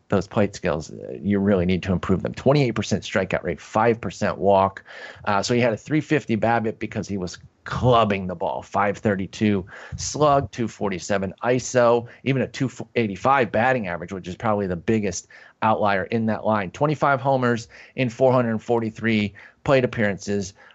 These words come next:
Uh, how did Paul DeYoung stack up against Hoskins and Castillo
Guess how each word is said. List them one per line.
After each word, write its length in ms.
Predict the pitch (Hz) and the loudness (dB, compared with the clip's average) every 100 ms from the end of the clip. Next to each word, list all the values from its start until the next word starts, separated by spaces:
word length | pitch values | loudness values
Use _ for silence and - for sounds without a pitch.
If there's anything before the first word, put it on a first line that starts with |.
| _ | _
Uh, 180 | 113 117 | 0 0
how 200 | 117 151 | 2 2
did 180 | 190 170 | 2 0
Paul 220 | 170 165 | 2 2
DeYoung 340 | 151 139 135 127 | 2 -2 -4 -4
stack 320 | - 127 123 | -2 -2 0
up 180 | 143 143 | -2 -2
against 300 | 107 92 - | -6 -6 -2
Hoskins 460 | 98 95 - 90 | -2 -2 -4 -8
and 100 | 101 | -6
Castillo 640 | 113 101 - 101 101 98 | -4 -4 -4 -6 -2 -2